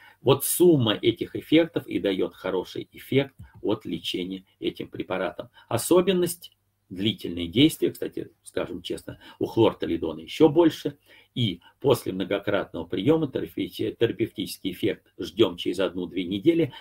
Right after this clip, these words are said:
а максимум отсрочен к двум месяцам. Кстати, если вспомним торосемид, тоже месяц-полтора максимальный эффект. Диуретики требуют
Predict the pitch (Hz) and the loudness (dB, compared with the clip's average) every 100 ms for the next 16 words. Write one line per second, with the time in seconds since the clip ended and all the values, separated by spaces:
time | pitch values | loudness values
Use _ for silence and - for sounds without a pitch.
0 | - 135 143 143 160 151 - 156 143 - | -4 2 4 4 4 2 2 2 2 0
1 | 127 - 127 139 147 - 139 127 - _ | -2 -2 2 4 4 2 -4 -4 -10 _
2 | 123 113 139 151 131 - _ 120 147 131 | -2 2 6 6 4 -2 _ 4 6 6
3 | - - 80 - _ _ - - 113 92 | 4 -6 -10 -12 _ _ -18 -2 0 0
4 | - - - 90 - 92 - 95 82 78 | -4 -10 -6 -6 -6 -10 -6 -6 -6 -12
5 | - - - 113 156 175 _ _ _ - | -12 -10 -6 -2 -2 -2 _ _ _ 4
6 | 98 - - 110 101 90 - 82 80 95 | 4 2 -2 0 0 -6 -12 -14 -8 -4
7 | 95 135 147 _ - 92 - 82 92 92 | -2 -2 -4 _ -14 -12 -10 -6 -6 -6
8 | 90 - - - _ _ 101 98 95 127 | -8 -8 -8 -8 _ _ -2 0 2 0
9 | 127 139 - - 92 98 120 117 131 117 | -2 -6 -8 -6 -2 2 2 4 4 4